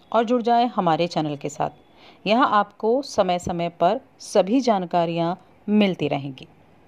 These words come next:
तो सिंह राशि की बात कर रहे हैं पन्द्रह अगस्त से और इक्कीस अगस्त तक की, और ये जो राशिफल है ये चंद्र राशि पर आधारित है, तो चंद्रमा की स्थिति बहुत मायने रखती है। अब चंद्रमा जो होंगे इस सप्ताह में वो तुला राशि से गोचर करते हुए मकर राशि तक जाएंगे,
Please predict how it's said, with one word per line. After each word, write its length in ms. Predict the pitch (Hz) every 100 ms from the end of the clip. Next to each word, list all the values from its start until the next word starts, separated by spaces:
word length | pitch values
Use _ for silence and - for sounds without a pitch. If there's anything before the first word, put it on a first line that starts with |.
| _ - - - - - -
तो 280 | 196 196 190
सिंह 280 | - 254 262
राशि 260 | 269 277
की 80 | 269
बात 240 | 220 220
कर 140 | - 220
रहे 120 | 220
हैं 280 | 214 226 262
पन्द्रह 400 | 277 202 190 202
अगस्त 500 | - 185 175 240 -
से 280 | - 196 202
और 220 | 170 165
इक्कीस 340 | 160 190 180
अगस्त 280 | 160 175 175
तक 100 | 180 175
की, 140 | - 202 _ _ _ - -
और 120 | 156
ये 120 | 170
जो 100 | 190
राशिफल 480 | 196 185 208 196 202
है 80 | 214
ये 120 | 185
चंद्र 340 | 170 165 160 175
राशि 280 | 165 151 180
पर 180 | 190
आधारित 420 | 185 160 165 175 -
है, 120 | 185
तो 120 | 160
चंद्रमा 400 | - 143 160 165
की 140 | 165
स्थिति 260 | 170 160 -
बहुत 280 | 160 160 170
मायने 260 | 156 175
रखती 320 | 202 185 - 185
है। 180 | 196 202 - - -
अब 140 | 185
चंद्रमा 400 | - 214 240 247
जो 140 | 247 247
होंगे 360 | 226 226 240
इस 240 | 233 220 -
सप्ताह 360 | 208 - 208
में 160 | 214 226
वो 140 | 202
तुला 320 | 208 214 208 214
राशि 340 | 185 185 202
से 360 | - 190 190 185
गोचर 300 | 165 156 160
करते 360 | - 165 190
हुए 300 | 170 170 175
मकर 360 | 170 160 165 180
राशि 260 | 165 165 170
तक 200 | 180 160
जाएंगे, 460 | 170 170 165 175